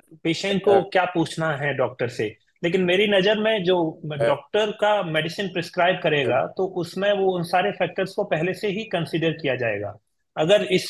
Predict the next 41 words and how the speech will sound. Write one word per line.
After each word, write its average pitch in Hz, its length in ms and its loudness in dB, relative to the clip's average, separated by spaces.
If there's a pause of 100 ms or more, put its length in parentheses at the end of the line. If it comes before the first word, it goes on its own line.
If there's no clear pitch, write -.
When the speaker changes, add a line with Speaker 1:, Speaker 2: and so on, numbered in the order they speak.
(280)
Speaker 1:
सवाल 165 300 6
का 190 140 2
संदर्भ 175 500 0
ये 170 200 2
है 175 260 0
कि 180 340 -2
patient 170 300 -4 (100)
खुद 185 160 2
से 220 220 0
ही 226 180 0
उस 233 140 -4
medicine 180 340 -2
को 175 120 -2
start 160 300 0
कर 170 80 -2
दिया, 170 260 2
कोई 170 240 -2
start 156 280 0
कर 147 160 -6
दिया, 131 220 -4 (380)
फिर 202 140 0
doctor 170 300 0
से 190 100 -6
पूछेगा, 175 540 -2 (440)
तो, 185 300 2
अ, - 180 -6 (840)
पहली 165 380 2
चीज 185 240 0
अगर 165 280 2
ऐसा 156 280 0
कुछ 196 260 -2
है 202 80 2
तो 196 220 -2
मेरा 165 280 -2
सलाह 170 280 2
रहेगा 170 360 -2
कि 190 140 -8
किसी 202 340 -4
भी 226 120 -2
व्यक्ति 170 360 0
को 143 380 -2